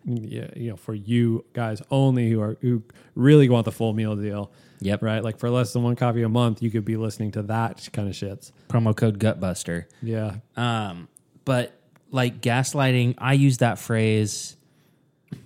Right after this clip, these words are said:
Speaker 2: I can't remember the last person I've talked to where I haven't told them they were gaslighting me.
Speaker 1: Mm-hmm.
Speaker 2: And, um,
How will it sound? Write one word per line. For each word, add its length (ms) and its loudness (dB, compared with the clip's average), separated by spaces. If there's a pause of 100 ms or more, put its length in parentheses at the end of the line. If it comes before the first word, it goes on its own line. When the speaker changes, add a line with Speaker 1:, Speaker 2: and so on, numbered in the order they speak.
(460)
Speaker 2:
I 380 4
can't 220 -2
remember 400 0
the 120 -2
last 340 -4
person 280 -6
I've 140 -6
talked 280 -8
to 120 -6
where 180 -6
I 60 -6
haven't 520 -10
told 180 -8
them 120 -12
they 100 -10
were 80 -12
gaslighting 460 -14
me. 220 -16 (100)
Speaker 1:
Mm-hmm. 240 2 (280)
Speaker 2:
And, 380 -4 (120)
um, 600 -6